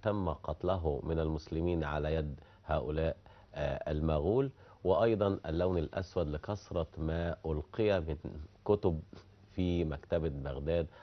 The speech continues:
أو ما أحرق، لدرجة أن مياه هذا النهر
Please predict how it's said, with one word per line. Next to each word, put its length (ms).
أو 200
ما 280
أحرق، 520
لدرجة 500
أن 460
مياه 360
هذا 380
النهر 460